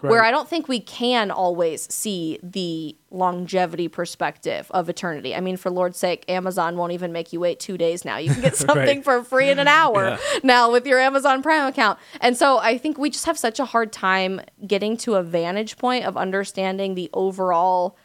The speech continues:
Speaker 1: story of how God is using something for good that we do trick ourselves into thinking, "All right, the rapture's coming on Tuesday.
Speaker 2: Yeah.
Speaker 1: I read, you know, Revelation and I know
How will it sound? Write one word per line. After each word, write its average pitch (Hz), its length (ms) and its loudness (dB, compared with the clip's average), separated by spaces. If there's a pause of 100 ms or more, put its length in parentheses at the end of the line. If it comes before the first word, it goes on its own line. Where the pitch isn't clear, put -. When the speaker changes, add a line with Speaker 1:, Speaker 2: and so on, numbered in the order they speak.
(200)
Speaker 1:
story 196 460 2
of 214 80 0
how 190 160 0
God 185 240 2
is 180 140 -6
using 185 260 -4
something 185 320 -4
for 175 160 -4
good 175 320 0
that 214 140 0
we 214 120 -2
do 262 380 -2
trick 190 260 -6
ourselves 170 460 -2
into 175 220 -8
thinking, 175 480 -4 (260)
"All 254 80 6
right, 294 260 6
the 247 100 2
rapture's 294 520 4
coming 330 300 6
on 349 200 6
Tuesday. 285 680 6 (160)
Speaker 2:
Yeah. 165 120 4
Speaker 1:
I 285 140 8
read, 339 380 4
you 339 240 2
know, 320 120 8
Revelation 392 640 4
and 285 100 4
I 339 200 8
know 403 200 8